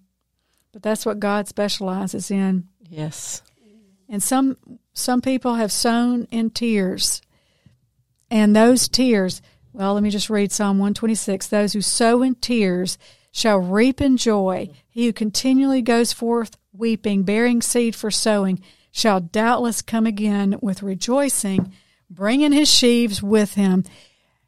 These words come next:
Speaker 1: And as we, some of us have prayed, we've prayed with tears, but those tears are watering the seed.
Speaker 2: Mm.
Speaker 1: It's part of God's overall plan is to receive our prayers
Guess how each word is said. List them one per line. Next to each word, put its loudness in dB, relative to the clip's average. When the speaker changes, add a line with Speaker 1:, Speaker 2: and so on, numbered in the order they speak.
Speaker 1:
And 0
as 4
we, 6
some 2
of 2
us 2
have 0
prayed, 4
we've -2
prayed 2
with -4
tears, 2
but 0
those 2
tears 0
are 0
watering 0
the -6
seed. -8
Speaker 2:
Mm. -6
Speaker 1:
It's -4
part -2
of -6
God's -2
overall 0
plan -4
is -10
to -6
receive -2
our -4
prayers -8